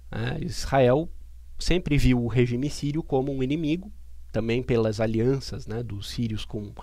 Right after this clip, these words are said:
o Irã, que hoje se coloca como grande inimigo de Israel. Então Israel,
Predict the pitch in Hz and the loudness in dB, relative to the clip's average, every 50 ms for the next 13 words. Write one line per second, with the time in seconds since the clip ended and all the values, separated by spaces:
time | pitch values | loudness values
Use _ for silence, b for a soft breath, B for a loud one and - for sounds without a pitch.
0 | B B B B B - 113 127 131 127 156 170 - - - - - - 110 110 | B B B B B 2 4 6 6 6 6 4 0 -6 -14 -12 -6 -4 0 2
1 | 123 135 127 107 95 92 - - - 110 107 107 104 107 - - 110 110 107 107 | 2 2 2 0 -2 -6 -8 -6 -4 -2 -2 -2 -2 -4 -6 -8 -10 -8 -4 -4
2 | 107 107 107 104 107 110 110 107 104 104 110 107 - - - 160 165 139 127 135 | -4 -4 -4 -6 -8 -8 -6 -6 -6 -6 -6 -6 -6 -2 0 2 4 4 4 4
3 | 156 B B B B B B B B B B - 170 175 185 - - 220 208 180 | 2 B B B B B B B B B B 2 4 4 4 4 6 6 6 8
4 | 170 185 214 - | 8 6 4 0